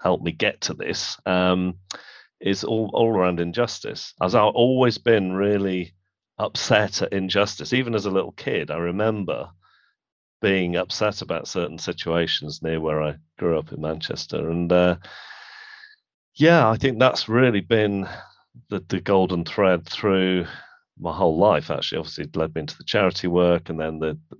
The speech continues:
the business. And now, because we are fighting injustice in various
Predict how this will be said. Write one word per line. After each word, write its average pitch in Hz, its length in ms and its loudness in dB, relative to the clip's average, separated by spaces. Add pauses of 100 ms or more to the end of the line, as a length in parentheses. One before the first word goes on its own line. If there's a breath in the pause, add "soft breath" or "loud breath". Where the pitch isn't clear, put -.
the 85 100 -6
business. - 540 0
And 98 180 0
now, 104 520 4 (480 soft breath)
because 104 300 0
we 101 100 4
are 98 160 4
fighting 95 640 -4
injustice 90 600 -2
in 85 120 -8
various 85 680 0